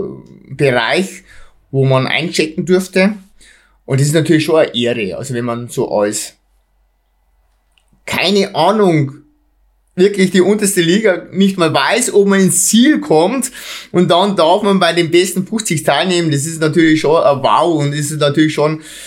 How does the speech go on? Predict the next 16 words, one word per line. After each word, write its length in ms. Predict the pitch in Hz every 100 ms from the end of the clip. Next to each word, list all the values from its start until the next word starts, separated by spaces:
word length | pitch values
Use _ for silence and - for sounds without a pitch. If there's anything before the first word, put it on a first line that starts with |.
| - -
man 220 | 139 147
geht 180 | 156 160
mit 160 | 175 160
den 80 |
Profis 680 | 135 127 160 190 190 180 -
wirklich 440 | 156 160 160 151
auf, 500 | 135 131 135 135 - _ _ _ -
ja, 300 | 139 156 151 - - -
man 280 | - - 147
sieht 320 | 143 214 214
die, 200 | 214 214
man 160 | 185 143
kann 120 | 156
mit 140 | 160
ihnen 100 | 151
sprechen, 680 | 139 147 147 170 175 175 175